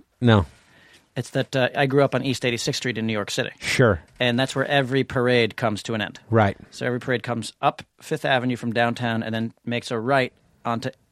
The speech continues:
Speaker 2: East Eighty-sixth Street and heads east towards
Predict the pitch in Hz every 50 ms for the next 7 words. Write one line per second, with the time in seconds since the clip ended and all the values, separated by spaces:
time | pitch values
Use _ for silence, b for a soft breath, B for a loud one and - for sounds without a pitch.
0 | _ _ _ - 131 131 - - 139 139 135 - - 131 - - - 113 113 -
1 | - 123 117 107 104 120 117 113 110 - - - b b b b b b b b
2 | b b b b b _ _ _ _ _ _ _ _ - 170 151 139 - - -
3 | - - - _ - - 135 127 123 123 117 110 107 - - -